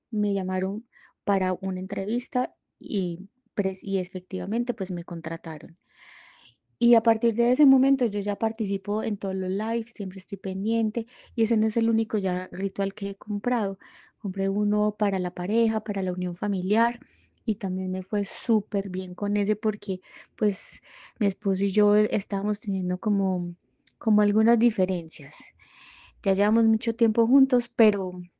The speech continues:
como que a veces la energía del amor o la energía de pareja se desgasta, y entonces le compré ese como para favorecer el a-, el amor y la unión familiar, y también, o sea,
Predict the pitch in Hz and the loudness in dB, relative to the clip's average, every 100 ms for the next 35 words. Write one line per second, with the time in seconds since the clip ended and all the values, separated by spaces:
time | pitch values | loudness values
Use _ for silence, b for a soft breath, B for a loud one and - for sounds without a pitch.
0 | _ _ _ _ _ _ _ _ - B | _ _ _ _ _ _ _ _ -20 B
1 | B - 214 208 190 196 196 185 202 214 | B -2 2 2 2 0 0 -2 -2 0
2 | 214 208 202 190 202 190 202 185 214 196 | 2 2 0 -2 -4 -4 -6 -2 0 2
3 | 190 190 202 202 196 190 190 185 202 196 | 0 0 0 -2 -2 -4 -4 -6 -6 -6
4 | 196 196 190 208 202 196 180 233 226 - | -4 -6 -4 -4 -4 -4 -6 -6 -6 -8
5 | 233 B B B B B - 208 196 190 | -8 B B B B B -2 0 0 -4
6 | 185 180 190 190 190 190 190 - 196 - | -6 -4 -4 -2 -2 -4 -6 -6 -6 -6
7 | 180 175 190 247 254 254 247 B B B | -10 -8 -6 -4 0 0 -2 B B B
8 | B _ - 220 208 202 - 202 196 190 | B _ -2 2 2 2 0 -2 -2 -4
9 | 202 190 196 196 - 190 208 214 202 - | -2 -2 -2 -6 -6 -6 -6 -8 -8 -6
10 | 196 180 175 185 190 202 202 190 180 202 | -6 -4 -6 -6 -4 -2 -2 -4 -6 -4
11 | 202 190 233 285 - b b - 202 - | -2 -2 -2 -4 -6 b b -4 -4 -2
12 | 175 175 185 180 175 180 185 170 | -2 -2 -4 -4 -6 -6 -6 -6